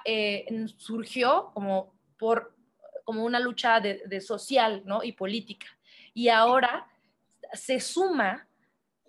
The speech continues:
el, el, la integración de lo sagrado femenino, de la energía femenina, como se suma además esta visión de que no solamente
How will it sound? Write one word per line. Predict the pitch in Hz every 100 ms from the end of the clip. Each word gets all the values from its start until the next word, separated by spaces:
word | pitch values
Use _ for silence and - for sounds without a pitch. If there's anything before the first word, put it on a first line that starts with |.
| -
el, | 220 214 208 202
el, | - 214 202 202 202
la | 233 226
integración | 226 220 214 214 - - 254 240 226
de | 214
lo | 214
sagrado | 202 208 190 202 226 233 233
femenino, | 196 185 180 180 180 170
de | 170
la | 170
energía | 175 175 170 - 233 220
femenina, | 208 180 180 180 175
como | 175 175 175 - - -
se | 226
suma | 226 233 233
además | 220 214 214
esta | 214 214 202
visión | 190 - 214 226 220
de | 226 208
que | 196
no | 208 226
solamente | - 269 269 254 247 254 247 233